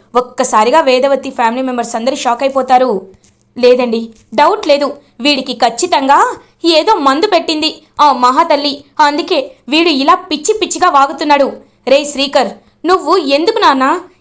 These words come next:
ఎందుకు ఇంత దరిద్రంగా తయారయ్యావు? అది తప్పు చేసింది,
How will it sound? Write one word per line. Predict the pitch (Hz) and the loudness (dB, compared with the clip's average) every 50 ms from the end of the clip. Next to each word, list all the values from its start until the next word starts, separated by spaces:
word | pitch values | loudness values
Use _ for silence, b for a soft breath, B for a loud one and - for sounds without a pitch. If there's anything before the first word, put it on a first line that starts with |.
| B | B
ఎందుకు | 277 320 339 403 508 523 494 | -4 -2 0 0 0 2 4
ఇంత | 427 349 339 339 339 427 427 | 2 2 2 0 -2 -2 -2
దరిద్రంగా | 247 269 269 302 339 - 440 466 480 453 | 0 0 0 0 2 0 0 2 2 2
తయారయ్యావు? | 415 370 302 311 320 320 302 311 302 269 226 208 B B B B B B | 2 2 2 2 2 2 2 2 0 0 -2 -2 B B B B B B
అది | 240 247 233 294 370 | 0 0 2 0 -2
తప్పు | 403 - 453 453 - 480 466 440 | 0 2 0 0 2 0 0 0
చేసింది, | 359 - - 311 285 294 277 285 - | 0 0 -2 -4 -4 -4 -6 -8 -12